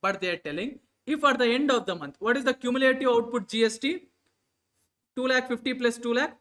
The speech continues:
four lakh fifty. Until the end of, if you don't pay anything in March, what is the amount you have already paid?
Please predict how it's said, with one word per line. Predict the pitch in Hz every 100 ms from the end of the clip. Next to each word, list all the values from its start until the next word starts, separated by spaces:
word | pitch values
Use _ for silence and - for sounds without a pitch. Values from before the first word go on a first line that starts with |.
| _
four | 226 226
lakh | 214 208
fifty. | - 220 208 - 190 _ _ _ _ _ _ _ _ _ _ _ _ _ _ _ _ _ _ _ 214
Until | 277 285 294 285
the | 285
end | 254 262 294
of, | 262 - -
if | 226
you | 254 233
don't | 233 294 269
pay | 285 240
anything | 254 262 294
in | 285 220
March, | 202 180 - _ _ _ _ -
what | 240
is | 269
the | 247
amount | 220 254 277
you | 269
have | 233
already | 202 254 269
paid? | 254 240 302 359